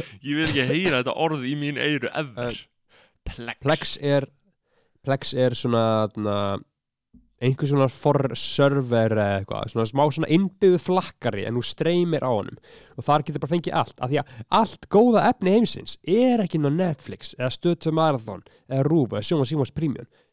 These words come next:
Speaker 2: Allt góða efni eru bara eitthvað bíómyndir frá tvö þúsund og fjögur sem voru bara eitthvað framleiddar á Warner eða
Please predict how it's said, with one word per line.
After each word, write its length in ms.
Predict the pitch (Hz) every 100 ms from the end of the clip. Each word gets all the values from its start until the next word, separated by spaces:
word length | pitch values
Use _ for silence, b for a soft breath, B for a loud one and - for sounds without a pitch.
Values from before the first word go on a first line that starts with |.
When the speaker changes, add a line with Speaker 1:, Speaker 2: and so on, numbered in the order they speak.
| _
Speaker 2:
Allt 220 | - - -
góða 220 | 220 202
efni 300 | - 170 156
eru 140 | 202 190
bara 80 | 190
eitthvað 220 | 170 -
bíómyndir 560 | 185 214 208 180 151 135
frá 140 | 175
tvö 300 | 170 - 190
þúsund 100 | 180
og 60 | -
fjögur 640 | - 170 190 165 113 87
sem 160 | - 131
voru 220 | 147 170
bara 140 | 165 151
eitthvað 100 | 143
framleiddar 480 | 165 180 170 151 143
á 80 |
Warner 560 | 139 180 185 170 127 113
eða 220 | 123 120